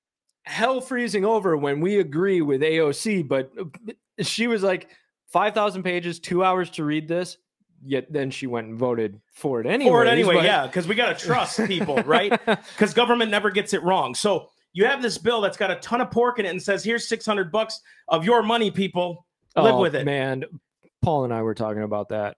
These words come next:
Speaker 1: uh, on Facebook, and just the, the gall of this situation, the gall of this.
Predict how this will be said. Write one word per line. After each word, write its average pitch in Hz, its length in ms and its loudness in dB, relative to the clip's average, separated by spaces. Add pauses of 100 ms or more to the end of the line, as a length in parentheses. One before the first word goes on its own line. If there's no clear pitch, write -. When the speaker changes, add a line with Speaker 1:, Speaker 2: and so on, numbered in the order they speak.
(140)
Speaker 1:
uh, 110 260 -4 (120)
on 123 260 -4
Facebook, 120 640 -4
and 127 160 -8
just 123 280 -4 (500)
the, 135 280 0
the 143 140 -2
gall 131 840 0
of 127 240 -4
this 123 160 -4
situation, 104 720 -8 (180)
the 139 160 -2
gall 160 540 0
of 113 160 -6
this. - 360 -12